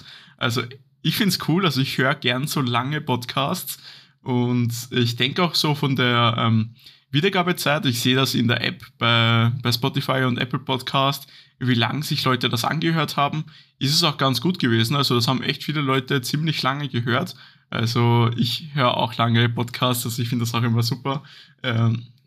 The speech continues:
und schreibt auch gerne Kommentare, wie ihr das findet, wenn so lange Folgen sind oder generell. Ähm,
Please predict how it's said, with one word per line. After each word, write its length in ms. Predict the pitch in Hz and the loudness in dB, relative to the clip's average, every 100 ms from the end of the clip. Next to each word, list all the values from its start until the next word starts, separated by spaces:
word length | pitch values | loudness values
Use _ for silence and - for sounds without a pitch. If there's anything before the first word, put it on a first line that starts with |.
| - | -8
und 360 | 117 110 107 - | -2 0 -2 -4
schreibt 340 | - 113 113 | -2 -2 -2
auch 80 | 117 | -2
gerne 200 | 120 117 | 2 2
Kommentare, 600 | 117 113 113 110 113 110 | 2 2 2 2 0 0
wie 380 | 117 113 110 113 117 - - _ _ - | 0 2 2 2 -2 -12 -20 _ _ -4
ihr 320 | 123 127 120 | 0 4 4
das 240 | 117 113 | 2 0
findet, 400 | - 127 131 117 | 2 2 2 0
wenn 200 | 113 110 | 0 -2
so 220 | 113 117 110 | -4 -2 0
lange 300 | 107 113 117 | 2 2 2
Folgen 320 | 110 107 117 | 0 -2 -4
sind 360 | 117 113 113 - | -4 -4 -6 -6
oder 180 | 113 107 | -4 -4
generell. 520 | - 113 110 117 117 117 - - - | 0 0 0 0 -2 -2 -12 -20 -6
Ähm, 220 | 110 107 | -4 -4